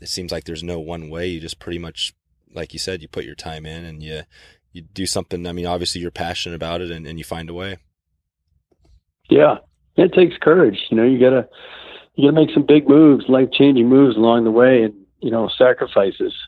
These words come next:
Speaker 2: you know, and, uh, some people can do it, some people can't.
Speaker 1: Yeah. Good. Okay, well, before we break, one more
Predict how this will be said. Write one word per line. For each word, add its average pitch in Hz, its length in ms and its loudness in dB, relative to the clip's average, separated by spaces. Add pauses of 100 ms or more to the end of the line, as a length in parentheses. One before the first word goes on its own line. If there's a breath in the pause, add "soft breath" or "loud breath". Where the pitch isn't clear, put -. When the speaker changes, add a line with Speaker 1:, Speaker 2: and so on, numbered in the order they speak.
(180)
Speaker 2:
you 110 160 -6
know, 113 260 -2
and, 104 220 -2
uh, 104 300 -2 (520 soft breath)
some 120 160 0
people 117 220 4
can 107 120 2
do 113 140 6
it, 117 160 2
some 123 100 -2
people 107 240 -2
can't. 110 360 0 (600)
Speaker 1:
Yeah. 80 260 -12 (520)
Good. - 120 -20 (580 soft breath)
Okay, 147 240 2
well, 143 200 6
before 143 300 0
we 170 100 4
break, 139 220 2
one 147 160 2
more 147 160 0